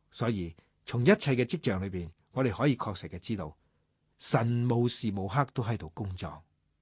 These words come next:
喺第三節裏邊呢，我哋睇到神吩咐波斯王古列下詔書，准許以色列人返去故鄉重建聖殿嘅。波斯王古列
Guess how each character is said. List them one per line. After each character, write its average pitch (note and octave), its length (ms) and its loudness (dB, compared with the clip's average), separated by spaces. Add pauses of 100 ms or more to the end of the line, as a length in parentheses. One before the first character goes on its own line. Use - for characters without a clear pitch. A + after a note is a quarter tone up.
(800)
喺 F3 120 6
第 D#3 120 12
三 F#3 240 10
節 D3+ 100 8
裏 C3 80 10
邊 A#2 140 4
呢， C#3+ 100 4
我 C3 100 6
哋 G#2+ 60 4
睇 A2 200 0
到 G#2 180 2
神 A#2+ 280 2
吩 G3+ 160 8
咐 D3+ 160 6
波 F#3+ 220 6
斯 - 120 0
王 G2 220 2
古 C#3+ 180 2
列 A2+ 160 0 (300)
下 C3+ 240 6
詔 B2+ 300 4
書， D#3+ 320 2 (420)
准 E3+ 180 10
許 F3 160 10
以 C#3+ 120 4
色 F#3+ 120 6
列 B2 180 6
人 F2+ 80 -4
返 E3+ 220 8
去 C3+ 120 8
故 B2+ 260 4
鄉 D3 180 4
重 F#2+ 300 -4
建 A2 340 0 (340)
聖 A#2 280 2
殿 E2+ 240 -2
嘅。 F2+ 100 -6 (840)
波 C#3+ 140 8
斯 D#3 120 4
王 F#2+ 180 4
古 A2+ 180 2
列 A#2 160 4